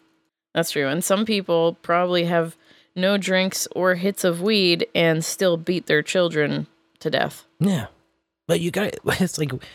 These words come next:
Speaker 2: we gotta stop making this extracurricular bullshit.
Speaker 1: Mm-hmm.
Speaker 2: Just base it on the actions themselves, you know?
Speaker 1: Yeah, exactly.
Speaker 2: Are you good at your job or are you bad at your job?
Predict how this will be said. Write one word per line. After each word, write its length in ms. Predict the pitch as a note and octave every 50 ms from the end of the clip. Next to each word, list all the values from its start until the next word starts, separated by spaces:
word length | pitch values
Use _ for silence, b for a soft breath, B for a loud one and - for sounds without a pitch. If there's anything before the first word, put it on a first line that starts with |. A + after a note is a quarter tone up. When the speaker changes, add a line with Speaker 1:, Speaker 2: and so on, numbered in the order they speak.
| B B B
Speaker 2:
we 80 | C3+
gotta 180 | C3 C#3+ A3+ G#3+
stop 280 | - - - D#3 C3+ A#2+
making 320 | B2+ C#3+ D#3 - D#3+ C3+
this 160 | C3 A#2 -
extracurricular 1300 | - - C#3+ C#3+ - - - - A#2+ A2 - - B2 C3 C#3+ - - C3 A2+ G#2+ G#2+ G#2 G2 G2 G#2+ - - _ _ _ _
bullshit. 720 | - A#2 B2+ C3+ D3 E3 - - - G2+ G2+ - - - - - _ _ -
Speaker 1:
Mm-hmm. 360 | F#3+ F#3 F3+ E3+ D#3 D3+ D3 D3 _ _ _ _ B2
Speaker 2:
Just 300 | A#2+ C3+ D3+ C#3+ D3 C#3 A#2+ - - - - - _ _ _ _ _ _ _ _ _ _
base 220 | C3 D3 D#3 - D#3+
it 60 | D#3
on 100 | D3+ D3
the 120 | C3+ B2+
actions 380 | C3+ D3 D3 - - C#3+ C3 A#2+
themselves, 600 | B2 B2 - - D#3 D#3+ D3+ B2 C3 A#2 - - _ _ _ _ _ _ _ _ _
you 80 | A2+
know? 200 | G#2+ G#2+ A2 C#3 - _ _ _ _ _ _ -
Speaker 1:
Yeah, 260 | D#3+ D3 C3+ D3 D3+ - - -
exactly. 600 | - D#3+ D#3+ D3+ C#3 C#3 C#3+ C#3 - C#3+ C#3+ C#3 C#3+
Speaker 2:
Are 60 | -
you 180 | A2 A#2 A2+ G#2+
good 240 | G#2 A2+ A#2 B2 C#3
at 80 | C3
your 120 | A2+ C3 C3
job 300 | A#2+ C3 B2 C3 C#3 C3
or 40 | B2+
are 40 |
you 120 | A#2+ A#2 A2+
bad 280 | G#2+ A#2+ A2 A#2+ A#2+
at 60 | A2+ F#2+
your 140 | G#2+ A2
job? 380 | G#2 A2+ B2+ A#2+ G2+ - A#2+